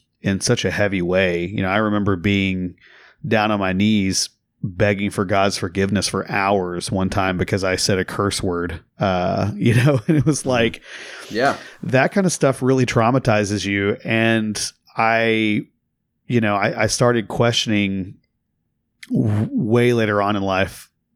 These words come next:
Speaker 1: whether, you know, God was who he said he was and whether he existed. And it wasn't until I just decided that there's no possible way for me to ever prove that God exists. There's no possible way for me to ever know for sure.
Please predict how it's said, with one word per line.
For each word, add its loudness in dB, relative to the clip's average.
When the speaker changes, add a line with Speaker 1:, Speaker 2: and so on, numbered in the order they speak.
Speaker 1:
whether, 0
you -2
know, -2
God 0
was -2
who 2
he 2
said 0
he 2
was 0
and -4
whether 0
he 0
existed. -2
And -4
it -2
wasn't 2
until 0
I 0
just -4
decided 0
that 0
there's 0
no 4
possible 0
way 4
for -4
me 0
to 0
ever 0
prove 0
that -2
God 0
exists. -2
There's -2
no 2
possible -2
way 2
for -6
me 0
to -2
ever 0
know 0
for -2
sure. 2